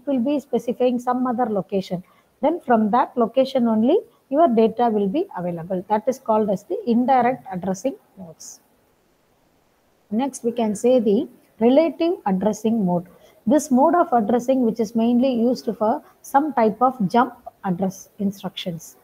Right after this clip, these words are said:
okay, which is going to decrement A and then jump with no zero. If the particular case is not zero only, the loop will be executed. If the condition is true, na, it will come out of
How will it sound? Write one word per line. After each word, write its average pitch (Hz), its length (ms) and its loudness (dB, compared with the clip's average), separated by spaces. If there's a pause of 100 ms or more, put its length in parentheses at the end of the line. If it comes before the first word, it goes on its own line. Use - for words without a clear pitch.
(300)
okay, 220 320 2 (360)
which 220 160 -2
is 208 100 2
going 233 320 4
to 240 100 4
decrement 240 800 0
A 208 320 4 (440)
and 226 180 2
then 240 300 0
jump 247 320 0 (120)
with 226 200 -2
no 220 280 2
zero. 180 460 0 (400)
If 311 300 0 (720)
the 226 180 2
particular 247 480 2
case 247 300 4
is - 180 -4
not 226 260 0
zero 233 380 4
only, 233 220 0
the 254 160 4
loop 220 260 0
will 202 160 2
be 262 280 2 (220)
executed. 185 640 -6
If 214 200 -2
the 240 100 0
condition 240 580 0
is 247 140 -2
true, 233 260 2
na, 339 140 0
it 240 120 -2
will 220 120 0
come 208 240 -2
out 220 180 0
of 190 140 -4